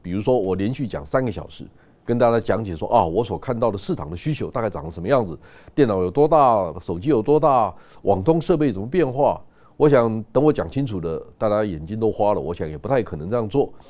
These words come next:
所以呢，我必须把它分段，一段一段地跟大家讲解我所看到的世界，跟我所，呃，认为的产业的变化的大的趋势。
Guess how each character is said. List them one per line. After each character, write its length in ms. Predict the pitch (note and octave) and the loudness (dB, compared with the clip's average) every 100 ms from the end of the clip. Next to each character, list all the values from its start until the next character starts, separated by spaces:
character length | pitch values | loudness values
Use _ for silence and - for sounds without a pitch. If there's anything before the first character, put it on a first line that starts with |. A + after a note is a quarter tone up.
| - _ - | -20 _ -14
所 180 | - D3+ | 4 6
以 60 | E3+ | 6
呢， 160 | C#3+ | 6
我 120 | A2 F#2+ | 4 2
必 140 | D3+ | -4
须 140 | A#2 | -4
把 120 | G#2 F#2 | -4 -4
它 60 | |
分 260 | G#2+ C#3 C#3+ | -2 -2 2
段， 160 | D3 - - _ _ - | 2 0 -8 _ _ -2
一 100 | C#3+ | 4
段 180 | E3 | 4
一 60 | C#3+ | 6
段 160 | D3+ A#2+ | 0 0
地 40 | |
跟 140 | B2+ | -4
大 140 | B2 A#2+ | -2 0
家 100 | B2 | 0
讲 240 | G2+ G#2 | -2 -4
解 100 | G2 | -6
我 140 | D2+ G2 | -8 -6
所 140 | G2 | -8
看 200 | - B2 | -6 -8
到 200 | G#2 G2 | -4 -4
的 80 | E2+ | -4
世 200 | - A2+ | -6 -6
界， 220 | A#2 - - _ - | -4 -6 -10 _ -2
跟 180 | A#2+ C3 | 0 2
我 160 | G#2 | 0
所， 300 | A2 D#2+ C#2+ - _ _ | 0 -4 -6 -14 _ _
呃， 680 | - D#2+ D#2 D2+ C#2+ C2+ B1+ - A#2 | -6 -4 -4 -6 -8 -8 -10 -8 2
认 160 | D3+ | 2
为 160 | F2 D#2+ | 2 -4
的 260 | F2 D#2+ D2+ | -4 -6 -8
产 140 | - | -10
业 120 | F2+ | -4
的 120 | A#2+ F#2+ | -2 -2
变 220 | C#3 A2+ | -2 -2
化 140 | G#2+ | -2
的 80 | F2+ | -2
大 180 | A#2+ G2+ | -2 -2
的 80 | E2+ | -6
趋 180 | - | -6
势。 220 | B2+ D3+ | -6 -8